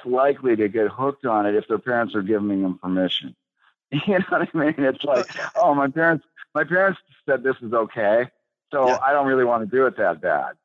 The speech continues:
Speaker 1: You know, if you, if you said, "No, absolutely no weed," then they go hang out with the stoners
Speaker 2: Sure.
Speaker 1: all day
Speaker 2: They're gonna be
Speaker 1: long,
Speaker 2: with the
Speaker 1: you know
Speaker 2: stoners
Speaker 1: what I
Speaker 2: all
Speaker 1: mean?
Speaker 2: day long.
Speaker 1: Yeah, it's like, so that's how that one works, <laughs> you know?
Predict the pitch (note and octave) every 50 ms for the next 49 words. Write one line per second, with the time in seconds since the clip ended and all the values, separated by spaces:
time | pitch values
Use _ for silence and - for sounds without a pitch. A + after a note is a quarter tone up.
0 | _ A2+ A#2 A#2 A2+ A2+ A#2 A#2+ A2+ C3+ C#3 C3+ C3+ C#3 - C3+ B2 A#2+ A#2+ -
1 | - C#3+ B2+ A2 A#2+ C3 B2+ A#2 - - - - - C#3+ D#3 D#3 - - D#3+ D#3
2 | E3 D3 C3+ C3 B2+ C3 C3+ C3+ C3+ C#3 C3 C3 B2+ B2+ C3 C#3+ C3 A#2+ - _
3 | - C3 C#3 C#3 C#3 C3+ B2 B2+ B2 A#2+ A#2+ A#2 A#2 A#2 A2+ A2+ G#2+ G#2 - G#2+
4 | G#2 - A#2+ A2+ G#2+ G2 F2+ E2 - - - D2+ D2+ D2 - D2 C2+ - - B1
5 | B1 C#3 C3+ C#3 - - - F#2+ F#2+ F2 E2+ F2 F2 F2+ F#2+ G2 G2 C#2 C2+ C2
6 | C2+ _ _ _ _ _ _ _ _ _ _ A#2+ G#2+ - - - - - C#2+ D2+
7 | D#2+ D#2+ D#2+ D#2+ _ E2 D#2 D2 C#2+ - - - E2+ D#2+ D2+ D#2+ D#2 D#2 F#2 F#2+
8 | - - - F#2+ F2+ F#2+ G2 G2 E2+ D2 C#2+ C2 B1 B1 C2+ C2 C2 - _ _
9 | - G2+ - G2+ G2+ - D2+ - F#2+ - - - -